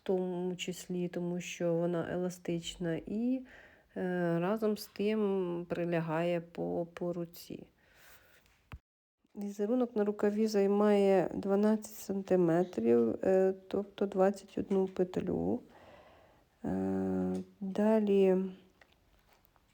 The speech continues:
е, ширина резинки по низу і по рукавах, е, шість сантиметрів. До речі, я зніму майстер-клас по цьому візерунку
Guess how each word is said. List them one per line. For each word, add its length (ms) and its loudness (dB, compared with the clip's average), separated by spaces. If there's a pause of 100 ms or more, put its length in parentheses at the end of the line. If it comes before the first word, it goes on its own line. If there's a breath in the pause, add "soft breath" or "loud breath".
(420)
е, 200 0
ширина 840 4
резинки 600 2
по 580 0 (720 loud breath)
низу 840 2
і 160 -2
по 200 2
рукавах, 580 4 (200)
е, 300 0
шість 480 -4
сантиметрів. 960 0
До 100 0
речі, 360 2
я 120 6
зніму 360 8
майстер-клас 720 4
по 120 0
цьому 380 4
візерунку 840 4